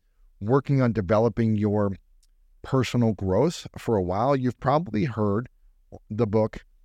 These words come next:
Mindset, which is about this concept versus fixed and growth mindset. And as humans, we are motivated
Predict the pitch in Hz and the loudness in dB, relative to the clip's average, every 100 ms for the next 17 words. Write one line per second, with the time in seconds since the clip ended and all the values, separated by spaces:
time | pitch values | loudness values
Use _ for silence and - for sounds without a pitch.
0 | - - 143 170 - 67 - 104 - 117 | -18 -2 0 2 -2 -8 -6 -6 -4 -2
1 | 110 110 101 110 - 104 98 90 82 - | 0 0 0 -6 -6 -4 -2 -2 -6 -8
2 | - _ - _ _ - 92 104 98 - | -18 _ -20 _ _ -6 -2 0 -2 -6
3 | - 160 - - _ _ _ _ _ - | 0 -2 -2 -14 _ _ _ _ _ -2
4 | 110 95 98 90 87 85 - 69 - 110 | 0 4 2 2 -2 -4 -8 -12 -4 -2
5 | 107 - 165 127 110 104 147 131 113 104 | -2 0 2 2 0 0 2 2 0 0
6 | 107 135 185 131 82 78 87 | 2 2 2 0 -2 -4 -8